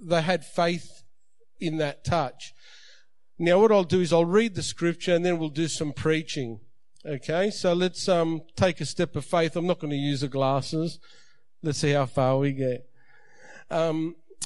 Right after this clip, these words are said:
verse twenty-one. Now, when Jesus had crossed over again by boat to the other side,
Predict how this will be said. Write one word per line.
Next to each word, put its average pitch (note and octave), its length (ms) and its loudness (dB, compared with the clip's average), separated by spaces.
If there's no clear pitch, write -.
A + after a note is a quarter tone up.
verse E3 360 0
twenty-one. D3+ 640 -2
Now, G3 180 4
when A#3 240 4
Jesus A3 440 0
had F3+ 160 -2
crossed F#3 380 2
over E3+ 380 4
again D#3 400 0
by D3+ 220 4
boat D#3 420 2
to D#3+ 120 0
the D3 120 0
other D3 200 2
side, D3+ 540 0